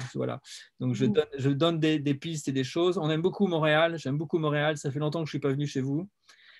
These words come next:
Speaker 1: Voilà, j'ai eu la chance d'aller à Banff également et on, on a, on a des amis à, à, à Montréal. Voilà, Jean-Marc nous, vous, vous met le lien, euh, Louise, euh, du site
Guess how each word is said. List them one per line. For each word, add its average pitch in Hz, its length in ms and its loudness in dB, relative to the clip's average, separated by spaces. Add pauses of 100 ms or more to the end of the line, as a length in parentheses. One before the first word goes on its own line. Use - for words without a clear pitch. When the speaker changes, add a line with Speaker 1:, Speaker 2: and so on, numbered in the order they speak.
(200)
Speaker 1:
Voilà, 135 360 -2
j'ai 131 160 -6
eu 135 100 0
la 135 140 0
chance 139 220 -4
d'aller 135 160 2
à 131 80 4
Banff 143 400 0
également 131 580 0
et 127 240 -4
on, 127 280 -8
on 135 140 -2
a, 131 180 0
on 139 120 -4
a 131 80 0
des 127 200 0
amis 135 280 0
à, 120 280 -4
à, - 460 -10
à 156 60 -2
Montréal. 131 460 0 (680)
Voilà, 127 300 -6
Jean-Marc 143 420 -2
nous, 139 300 -2
vous, 143 360 -2
vous 143 120 -2
met 156 140 2
le 156 100 6
lien, 156 480 2
euh, 131 120 2
Louise, 139 460 0
euh, 120 300 -4
du 131 180 -8
site - 440 -6